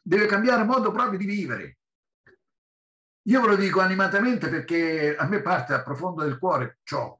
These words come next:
so che è così, mi dovete credere, mi dovete credere, perché uno che lo vive tutti i giorni e anche degli incontri, come è, a me è capitato, parlo in prima persona, faccio nomi molto volentieri,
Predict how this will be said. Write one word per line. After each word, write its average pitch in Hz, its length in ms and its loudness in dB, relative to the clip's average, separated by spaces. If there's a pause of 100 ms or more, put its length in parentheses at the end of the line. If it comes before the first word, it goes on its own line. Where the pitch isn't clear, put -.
(180)
so 190 480 2
che 175 360 0
è - 40 -16
così, 160 400 -4
mi 127 120 -2
dovete 156 340 -4
credere, 127 540 -6 (420)
mi 135 100 -4
dovete 165 340 2
credere, 127 360 -2
perché 135 220 -2
uno 196 180 0
che 165 100 4
lo 165 100 6
vive 170 240 4
tutti 175 240 -2
i 160 40 -2
giorni 127 580 2 (220)
e 131 160 4
anche 185 300 4
degli 143 160 2
incontri, 139 440 -2
come 147 420 -4 (200)
è, 127 200 2
a 147 120 6
me 180 120 6
è - 60 2
capitato, 139 600 4
parlo 135 240 4
in 131 80 0
prima 151 260 0
persona, 131 640 -4 (320)
faccio 180 440 6
nomi 202 260 6
molto 208 300 6
volentieri, 165 800 2